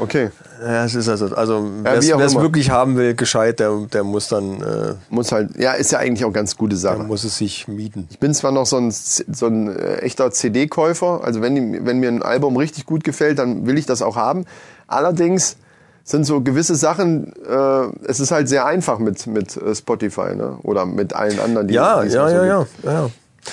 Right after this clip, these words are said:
Speaker 2: Äh, was ich sehr gut finde, die wollen so einen Datensparmodus einführen, wo du, äh,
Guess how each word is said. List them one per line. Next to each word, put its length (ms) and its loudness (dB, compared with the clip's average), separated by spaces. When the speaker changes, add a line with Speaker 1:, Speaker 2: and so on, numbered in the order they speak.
Speaker 2:
Äh, 160 0
was 200 4
ich 80 4
sehr 160 4
gut 200 2
finde, 200 2
die 120 4
wollen 200 4
so 80 2
einen 100 2
Datensparmodus 960 2
einführen, 560 0
wo 220 2
du, 400 2
äh, 340 2